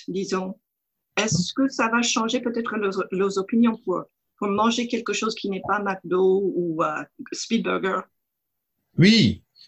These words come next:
Speaker 2: tout à fait, Catherine. Quand vous, vous l'avez dit vous-même, quand on participe à quelque chose avec eux, ça marche. C'est-à-dire que si on fait des ateliers de goût, ça marche. Si on fait visiter les producteurs locaux, ça marche
Speaker 1: Mhm.
Speaker 2: aussi. Voilà, ce qui est important, c'est de, de, de trouver,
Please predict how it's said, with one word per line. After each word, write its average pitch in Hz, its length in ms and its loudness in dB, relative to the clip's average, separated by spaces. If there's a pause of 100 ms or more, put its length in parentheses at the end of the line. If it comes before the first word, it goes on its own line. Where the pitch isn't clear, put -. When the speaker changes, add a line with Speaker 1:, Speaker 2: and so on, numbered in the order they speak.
(140)
Speaker 2:
tout 127 140 4
à 151 100 10
fait, 165 360 8
Catherine. 113 340 6
Quand 151 280 8
vous, 135 380 0
vous 104 260 2
l'avez 123 140 8
dit 127 140 8
vous-même, 127 680 4
quand 123 160 6
on 113 100 6
participe 151 540 0
à 110 60 -2
quelque 127 260 2
chose 131 320 4
avec 107 320 4
eux, 196 280 6 (120)
ça - 160 2
marche. 147 420 4
C'est-à-dire 104 200 -2
que 117 60 -2
si 160 160 0
on 160 80 4
fait 160 140 2
des 113 180 4
ateliers 127 280 6
de 117 140 8
goût, 208 340 6 (480)
ça 123 160 4
marche. - 440 4 (120)
Si - 140 0
on 156 100 8
fait 135 160 4
visiter 180 360 4
les 180 80 6
producteurs 151 280 6
locaux, 196 500 6 (220)
ça - 160 -2
marche 185 140 4
Speaker 1:
Mhm. 185 60 2
Speaker 2:
aussi. 196 300 0 (500)
Voilà, 160 160 6
ce - 60 0
qui 147 60 2
est - 20 6
important, 160 220 0
c'est 143 120 -6
de, 131 300 6
de, 123 180 6
de 123 160 4
trouver, 160 440 2